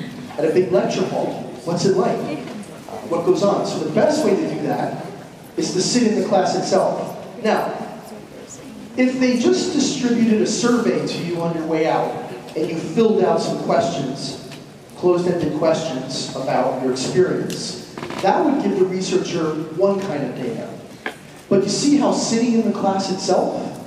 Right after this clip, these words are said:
and listening, and watching, and taking notes, some of them have little video, videos going on I can see later today.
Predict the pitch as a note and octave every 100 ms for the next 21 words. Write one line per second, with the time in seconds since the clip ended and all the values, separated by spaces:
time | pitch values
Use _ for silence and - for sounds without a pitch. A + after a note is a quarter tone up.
0 | - - - C3 C3+ G3+ - G#3 G#3+ G#3+
1 | G#3+ G#3+ - - - A#2 A#2 C#3+ E3+ -
2 | F3+ F3 F3+ - B2 - F3 E3 D#3 -
3 | F3+ - - C#3+ - - - - - -
4 | - - D#3 D#3 D#3+ D3 C#3+ C#3+ D3+ D3
5 | C#3+ D#3+ E3 E3 E3+ - - - D3+ D#3+
6 | E3 E3+ E3 D#3 D#3 D#3 D#3 D#3 C#3+ -
7 | - B2+ C3+ C#3 - D3+ D3